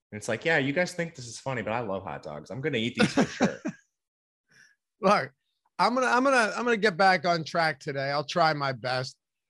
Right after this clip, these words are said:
Speaker 1: We
Speaker 2: But
Speaker 1: didn't
Speaker 2: those
Speaker 1: do
Speaker 2: are
Speaker 1: our
Speaker 2: some
Speaker 1: Christmas stream.
Speaker 2: What's that?
Speaker 1: We did not do our Christmas stream. We didn't run it back.
Speaker 2: I know.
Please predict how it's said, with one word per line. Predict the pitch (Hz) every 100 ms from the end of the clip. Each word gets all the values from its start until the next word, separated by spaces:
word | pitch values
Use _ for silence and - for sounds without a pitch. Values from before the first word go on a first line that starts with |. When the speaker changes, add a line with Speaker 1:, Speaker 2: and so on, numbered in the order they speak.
| _ _ _ _ _ _ _
Speaker 1:
We | 143
Speaker 2:
But | 170
Speaker 1:
didn't | -
Speaker 2:
those | 220
Speaker 1:
do | 208
Speaker 2:
are |
Speaker 1:
our | 190
Speaker 2:
some | 202
Speaker 1:
Christmas | 214 - 147
stream. | - 113 95 85 - _ _ _ _ 147 - _ _ _ _
Speaker 2:
What's | 160 160
that? | 202 240 - _ -
Speaker 1:
We | 139
did | 151 156
not | 180 180
do | 143 151
our | 143
Christmas | - 180 143 113
stream. | - 98 85 87 _
We | 123
didn't | 139 120
run | 127
it | 123
back. | 127 113 - - _ _ _ -
Speaker 2:
I | 143
know. | 156 147 139 113 104